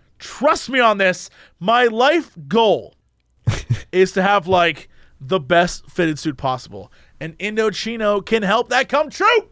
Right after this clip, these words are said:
Speaker 2: Visit a stylist at their showroom and have them take your measurements personally or measure at home yourself and shop online at Indochino dot com.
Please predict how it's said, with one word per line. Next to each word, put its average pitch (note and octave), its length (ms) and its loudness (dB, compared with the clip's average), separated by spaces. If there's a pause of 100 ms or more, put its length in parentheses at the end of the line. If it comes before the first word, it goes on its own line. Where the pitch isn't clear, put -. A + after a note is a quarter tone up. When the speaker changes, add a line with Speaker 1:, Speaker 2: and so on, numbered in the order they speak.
Speaker 2:
Visit G3 220 -2
a F#3+ 40 -6
stylist F3+ 540 -6
at A2+ 140 -8
their B2 100 -4
showroom C#3+ 560 -4
and B2 160 -8
have D#3 240 -4
them D3+ 300 -10
take F#3 320 -8
your F#3 100 -4
measurements D3+ 540 -6
personally C#3 640 -8
or A#3+ 340 0
measure F#3 440 -6
at F3+ 60 -8
home G3 220 -6
yourself F#3 460 -4
and F3+ 100 -16
shop D3+ 360 -4
online D#3+ 440 -4
at E3 100 -6
Indochino E3 580 -8
dot E3+ 180 -6
com. F#3+ 260 -4